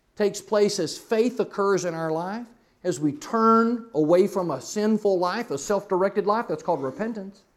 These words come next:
and as we give ourselves to Jesus Christ in loyal commitment for the forgiveness of our sins, that's called baptism. That happens in the baptistry when we are immersed into Christ Jesus to walk in newness of life,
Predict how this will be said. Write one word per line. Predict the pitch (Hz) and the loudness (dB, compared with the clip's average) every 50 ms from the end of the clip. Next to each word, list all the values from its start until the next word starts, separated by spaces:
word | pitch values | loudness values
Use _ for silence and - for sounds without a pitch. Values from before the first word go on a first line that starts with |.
| _ _ _ _ _ _ | _ _ _ _ _ _
and | - 175 185 | -4 -2 0
as | 185 170 147 | 0 0 0
we | 165 190 170 | 0 0 0
give | 139 190 254 269 240 | 2 2 2 2 2
ourselves | 196 190 175 - - 220 208 214 - | 2 2 0 0 0 -2 -2 -2 -2
to | - 175 | -4 -6
Jesus | 135 196 202 185 - 175 - | -4 -4 -6 -4 -6 -8 -10
Christ | - - 214 214 220 226 220 - | -8 -8 -6 -6 -6 -6 -6 -6
in | 175 160 160 | -6 -4 0
loyal | 170 190 208 214 226 226 233 233 233 | 2 2 4 4 4 4 4 2 0
commitment | 233 233 - 175 180 208 233 233 214 240 262 254 - - _ _ _ _ | -2 -4 -6 -4 -2 -2 -2 -2 -2 -6 -8 -8 -10 -16 _ _ _ _
for | - 196 | -2 -2
the | 156 156 | -2 -2
forgiveness | - - 175 151 196 220 220 226 214 - | -2 -4 0 2 4 4 4 2 0 -2
of | 208 190 | -2 -2
our | 196 185 | -2 -2
sins, | - - 226 220 220 - - _ _ - | -2 -4 -4 -6 -6 -8 -14 _ _ -8
that's | 120 175 196 214 208 220 - | -4 -4 -2 -2 -4 -6 -10
called | - - 185 208 202 208 214 208 214 214 214 - - - _ _ _ _ _ | -10 -2 0 2 4 4 6 4 4 2 0 -6 -14 -20 _ _ _ _ _
baptism. | - 185 165 143 - - - 120 104 - - _ _ _ _ _ _ _ _ _ _ _ _ _ _ _ - | -4 -4 -4 -4 -6 -10 -14 -14 -16 -16 -20 _ _ _ _ _ _ _ _ _ _ _ _ _ _ _ -8
That | 156 180 185 | -6 -6 -6
happens | 147 170 185 143 - - 123 123 131 131 131 | -6 -6 -8 -10 -10 -10 -12 -10 -10 -12 -12
in | - 156 151 139 | -10 -10 -10 -10
the | 131 | -6
baptistry | 127 160 170 175 165 160 156 - 185 170 | -4 -2 -2 -2 -2 -4 -6 -2 0 0
when | 165 151 143 | 0 0 0
we | 143 151 156 | -2 -2 -2
are | 139 127 131 | -2 -4 -4
immersed | 131 135 151 170 190 202 190 - - | -6 -4 -2 0 0 0 -2 -4 -8
into | 165 175 156 139 | -8 -8 -8 -8
Christ | - - 185 170 156 - - | -8 -8 -10 -10 -10 -10 -10
Jesus | 190 180 180 175 - | -10 -8 -8 -10 -8
to | - 147 | -6 -6
walk | 139 156 175 185 180 | -4 -2 -4 -4 -4
in | 165 143 | -6 -8
newness | 147 165 180 180 180 175 - | -6 -6 -6 -6 -6 -8 -10
of | 175 151 | -12 -12
life, | 151 139 120 120 117 110 117 | -12 -12 -12 -12 -14 -14 -16